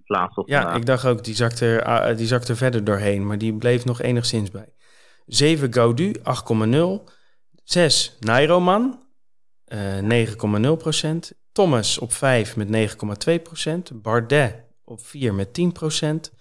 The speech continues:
Speaker 2: Drie Adam Yates op tien komma drie procent. Twee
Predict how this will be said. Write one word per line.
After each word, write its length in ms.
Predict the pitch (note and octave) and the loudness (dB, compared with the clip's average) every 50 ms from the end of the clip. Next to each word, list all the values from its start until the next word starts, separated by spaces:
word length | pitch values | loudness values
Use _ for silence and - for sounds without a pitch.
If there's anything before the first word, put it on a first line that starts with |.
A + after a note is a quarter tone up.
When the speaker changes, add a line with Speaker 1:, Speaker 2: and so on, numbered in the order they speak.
| _ - - - _ _ | _ -20 -20 -20 _ _
Speaker 2:
Drie 460 | - A2 A2+ C#3 E3 F3 C3+ A2 A#2+ - | -10 -6 -2 0 2 2 2 0 -2 0
Adam 300 | - C3+ C3 A#2+ A2+ G#2+ G#2+ | 2 2 2 4 2 2 2
Yates 500 | G#2+ A#2 A#2+ A2+ G#2 - - - - - | 4 4 4 2 2 0 -2 -4 -4 -6
op 160 | - A2+ - - | -10 -14 -12 -6
tien 160 | B2 A#2 A2 | -4 -4 -2
komma 240 | A#2 - G2+ G2+ F#2 | -2 -2 -4 -4 -4
drie 180 | - C#3+ F3 | -2 -2 -4
procent. 640 | E3+ - D#3 D3+ D3 - D3+ C3+ C3+ C#3+ - - - _ _ _ _ _ _ _ _ | -2 -2 -4 -2 -2 -2 -2 -2 -4 -4 -8 -12 -20 _ _ _ _ _ _ _ _
Twee 560 | - F3 F3+ F#3 E3+ C#3 A2+ F#2 - - | -4 2 4 4 4 4 2 0 -4 -10